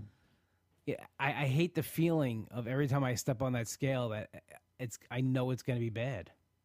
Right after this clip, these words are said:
It's like I psych myself out. That's why I should have done the reflection today. I should have talked about it to myself, got it out there. This way, you know,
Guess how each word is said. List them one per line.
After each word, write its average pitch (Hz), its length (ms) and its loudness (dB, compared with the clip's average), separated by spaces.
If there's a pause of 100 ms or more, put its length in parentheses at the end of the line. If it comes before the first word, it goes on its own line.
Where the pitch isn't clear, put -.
(1600)
It's - 80 -20
like 117 100 0
I 117 100 4
psych 131 280 0
myself 131 400 0
out. 135 300 -4 (3000)
That's 123 180 2
why 143 120 6
I 135 60 4
should 139 160 4
have 131 60 2
done 135 120 6
the 135 40 4
reflection 131 460 0
today. - 240 -6 (880)
I 110 60 -4
should 117 160 0
have 113 80 -2
talked 127 240 2
about 120 260 2
it 113 80 0
to 110 80 -6
myself, 113 480 2 (640)
got 131 220 2
it 120 60 2
out 117 260 -2
there. 113 320 0
This 107 220 -6
way, 117 360 0
you 123 140 -2
know, 110 340 -2